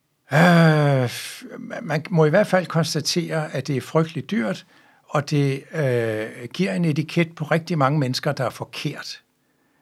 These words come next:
At du er syg, eller du er ikke syg, og så er det bare forkert for rigtig mange. Det er jo ikke den måde, vi skal bruge en diagnostisk test på.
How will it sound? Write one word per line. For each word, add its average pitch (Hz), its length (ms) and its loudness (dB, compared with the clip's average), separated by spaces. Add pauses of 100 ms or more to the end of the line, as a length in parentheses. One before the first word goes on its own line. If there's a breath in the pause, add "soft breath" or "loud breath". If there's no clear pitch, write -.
(220)
At - 200 -20
du 139 100 0
er 120 40 0
syg, - 520 -2
eller 107 220 -4
du 120 260 -6
er - 60 -14
ikke 180 220 2
syg, 147 360 -4
og 127 120 -10
så - 120 -6
er 139 40 0
det 135 120 -2
bare 117 180 -2
forkert 113 460 -8
for - 220 -10
rigtig 135 260 -8
mange. 90 280 -10 (800 soft breath)
Det 151 60 2
er 165 40 6
jo 190 160 4
ikke 180 160 0
den 165 240 -2
måde, 147 280 2
vi 147 80 -2
skal 131 200 -6
bruge 131 300 0
en 151 60 0
diagnostisk 131 680 -6
test - 280 -6
på. - 240 -12